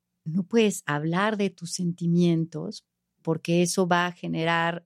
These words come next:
motivo para que seas atacada, ahí hay algo que no está bien.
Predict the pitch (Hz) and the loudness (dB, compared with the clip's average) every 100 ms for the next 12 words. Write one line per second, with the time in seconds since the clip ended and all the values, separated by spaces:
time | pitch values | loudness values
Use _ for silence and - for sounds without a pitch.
0 | _ 185 175 185 175 170 170 160 - - | _ -6 -4 -4 -4 -2 -2 -4 -4 -4
1 | 160 - 170 143 - 165 156 190 196 220 | -4 -4 -6 -6 -2 0 0 0 2 4
2 | 240 262 - 214 220 226 214 208 226 - | 4 2 0 2 4 4 4 2 0 -2
3 | 160 151 - - 143 113 - | 0 0 -2 -6 -6 -8 -10